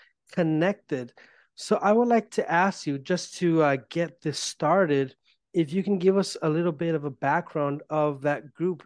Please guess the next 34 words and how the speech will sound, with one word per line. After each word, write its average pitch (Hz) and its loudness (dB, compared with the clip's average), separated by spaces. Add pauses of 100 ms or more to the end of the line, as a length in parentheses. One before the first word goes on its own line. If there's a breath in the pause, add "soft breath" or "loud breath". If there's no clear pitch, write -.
that 143 -8
you 139 -4
were 139 4
in, 160 4
which 139 -4
you've 135 -4
mentioned 151 -2
on 135 -4
TikTok. - -4 (360 loud breath)
Can 185 -2
you 185 2
give 202 6
us 185 -4
a - -4
bit 165 -2
of 151 0
a 143 0
background 139 -2 (480 soft breath)
about 143 0
that 139 -2
group 143 -4
and 151 0
also 160 2
the 147 0
name 147 2
of 160 2
the 135 0
group, 127 -8
if 143 -12
you 139 -2
would 135 0
like 135 -2
to 135 -14
share? 143 -8